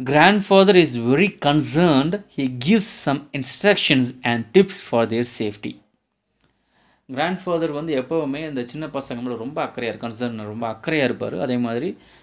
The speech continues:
வெளியில போனாலும் சரி, அந்த பசங்களோட விளையாட போனாலும் சரி, எப்பவுமே நிறைய அறிவுரைகள் சொல்லுவாரு. இன்ஸ்ட்ரக்ஷன்ஸ் என்ன சொல்லுவோம், அறிவுரைகள் சொல்லுவோம். So, அறிவுரைகளை சொல்லி, "சேஃப்டியா இருங்க, இப்படிலாம் போங்க, இப்படிலாம் போகக்கூடாது" அப்படிங்கிறத நிறைய சொல்லுவாரு. அதே மாதிரி தாத்தா வந்து ஊர் உலகத்துல என்னென்ன நடக்குது அப்படிங்கிற எல்லா விஷயத்தையும் அவனுக்கு அப்பப்போ இன்ஸ்ட்ரக்ட் பண்ணிட்டே இருப்பார்.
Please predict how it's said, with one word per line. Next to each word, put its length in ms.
வெளியில 340
போனாலும் 340
சரி, 260
அந்த 260
பசங்களோட 220
விளையாட 320
போனாலும் 280
சரி, 340
எப்பவுமே 440
நிறைய 320
அறிவுரைகள் 640
சொல்லுவாரு. 260
இன்ஸ்ட்ரக்ஷன்ஸ் 600
என்ன 160
சொல்லுவோம், 280
அறிவுரைகள் 400
சொல்லுவோம். 360
So, 180
அறிவுரைகளை 480
சொல்லி, 280
"சேஃப்டியா 540
இருங்க, 380
இப்படிலாம் 440
போங்க, 320
இப்படிலாம் 380
போகக்கூடாது" 720
அப்படிங்கிறத 280
நிறைய 260
சொல்லுவாரு. 420
அதே 100
மாதிரி 140
தாத்தா 320
வந்து 420
ஊர் 200
உலகத்துல 300
என்னென்ன 260
நடக்குது 440
அப்படிங்கிற 200
எல்லா 240
விஷயத்தையும் 480
அவனுக்கு 280
அப்பப்போ 260
இன்ஸ்ட்ரக்ட் 340
பண்ணிட்டே 200
இருப்பார். 440